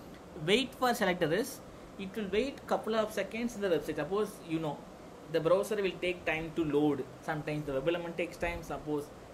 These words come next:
the, some features will, web element will take time. So better is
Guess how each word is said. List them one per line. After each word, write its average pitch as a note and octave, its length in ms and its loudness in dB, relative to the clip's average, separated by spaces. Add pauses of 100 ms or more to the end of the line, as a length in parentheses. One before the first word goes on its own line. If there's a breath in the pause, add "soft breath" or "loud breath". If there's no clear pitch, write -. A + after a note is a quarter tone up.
(140)
the, B2 160 0
some D#3+ 340 -4 (160)
features A3 460 0
will, G#3 100 0
web E3 180 4
element G3 260 2
will G3+ 100 0
take G3+ 200 0
time. B2+ 200 0 (100)
So - 300 0 (520)
better A3 480 6
is - 200 4